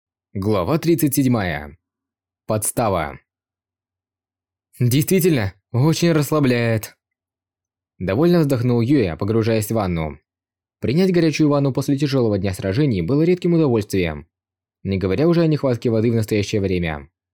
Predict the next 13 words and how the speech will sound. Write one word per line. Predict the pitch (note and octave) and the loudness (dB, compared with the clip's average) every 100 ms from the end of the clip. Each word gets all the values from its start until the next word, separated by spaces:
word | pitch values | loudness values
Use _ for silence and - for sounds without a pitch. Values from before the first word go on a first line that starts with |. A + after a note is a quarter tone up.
| _ _ _ _ _ _ | _ _ _ _ _ _
Чиян | - D3 B2+ | 0 2 2
сидел | F#2 B2 F3 | -2 0 0
на | D#3+ | 0
корточках | D3+ B2 C3+ B2+ - | -2 -4 -6 -8 -6
и | B2 | -2
мылся, | A#2 A2+ G2+ D#2+ D2+ - _ _ _ | 0 0 -2 -6 -8 -16 _ _ _
сидя | - C#3 D#3+ | -2 0 2
перед | D3+ B2 | 0 0
большой | A2+ - B2+ B2 | -2 0 0 0
бадью | G#2+ G2+ | 0 0
с | G2+ | -2
горячей | G#2 F#2+ G2 | -2 -2 -2
водой. | F#2 F2 E2+ C#2+ | -2 -2 -4 -6